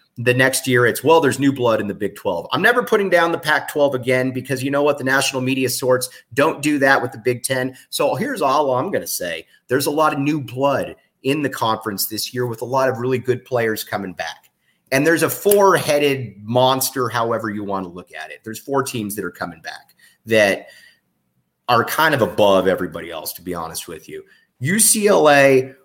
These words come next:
or U C L A, Oregon, <laughs> Arizona and U S C. I love this comment too. "Oregon looks good. U C L A is the best six foot and under team." Couldn't agree with you more on that one. It's well, well, well put. But those are the four teams right there. Those are the four teams that I think every,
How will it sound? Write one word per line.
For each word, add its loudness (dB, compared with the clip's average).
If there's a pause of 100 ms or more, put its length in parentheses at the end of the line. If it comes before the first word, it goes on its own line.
(160)
or 8 (200)
U -2
C 0
L 4
A, 2 (180)
Oregon, 2
<laughs> - (540)
Arizona 2
and -4
U 0
S 0
C. -4
I -2
love -2
this -6
comment -4
too. -4
"Oregon 2
looks -2
good. -4
U -8
C -4
L 2
A 2
is -6
the -8
best -2
six -4
foot -2
and -10
under -4
team." -10
Couldn't -2
agree 2
with -6
you -4
more 0
on -2
that -4
one. -8
It's -14
well, 0
well, 0 (180)
well 4
put. 0 (400)
But -2
those 4
are 2
the 2
four 4
teams -4
right -4
there. -4
Those 2
are -4
the -10
four 0
teams -4
that -2
I 0
think -6
every, 0